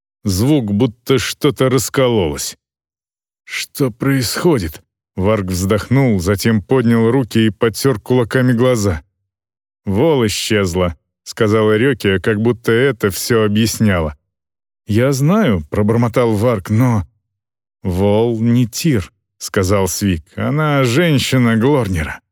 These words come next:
Потребовалось несколько мгновений, чтобы это знание вошло в сознание Варга и прочно устроилось там.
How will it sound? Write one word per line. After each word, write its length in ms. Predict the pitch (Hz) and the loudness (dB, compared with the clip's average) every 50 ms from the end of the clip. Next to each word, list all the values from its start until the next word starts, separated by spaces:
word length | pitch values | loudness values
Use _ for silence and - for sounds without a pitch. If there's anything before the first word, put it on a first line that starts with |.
| _ _ _ _ _ _ _ _ _ _ _ _ _ _ _ - | _ _ _ _ _ _ _ _ _ _ _ _ _ _ _ -6
Потребовалось 880 | 98 95 87 - 120 135 139 139 135 131 135 135 131 - - - - | -4 -4 -2 -2 -2 0 0 0 0 0 0 0 0 -2 -4 -4 -2
несколько 500 | 117 120 135 123 - - 120 110 - 131 | -2 0 0 -2 -2 -4 -4 -2 0 0
мгновений, 760 | 127 127 117 113 117 120 117 113 113 135 139 131 113 101 98 | 0 2 2 2 2 2 2 2 0 0 2 2 2 2 2
чтобы 360 | 87 - - - 127 110 123 | 0 -2 -2 -2 -2 0 0
это 240 | 123 123 113 123 120 | 0 0 0 0 0
знание 540 | 117 107 107 120 135 151 143 135 120 113 110 | 2 2 2 2 2 2 2 2 2 2 2
вошло 640 | 104 101 120 127 110 - - - 143 156 156 127 104 | 0 0 0 -2 -2 -4 -4 -2 0 2 2 2 0
в 60 | - | -2
сознание 800 | - - 120 117 117 113 113 127 151 170 156 143 127 123 120 117 | -2 0 0 2 2 2 0 0 2 2 2 2 2 2 2 2
Варга 440 | 107 113 127 120 113 107 98 104 | 2 2 2 0 0 0 0 2
и 120 | 107 110 113 | 2 2 0
прочно 580 | 101 - - 123 135 139 - - - 143 151 | -2 -2 0 0 0 0 -2 -2 0 2 2
устроилось 720 | 156 135 - - - 165 160 143 120 107 98 98 101 - | 2 0 -2 -2 -2 0 2 2 2 2 2 0 -2 -2
там. 260 | - - 101 92 90 | -2 -2 -2 -2 -2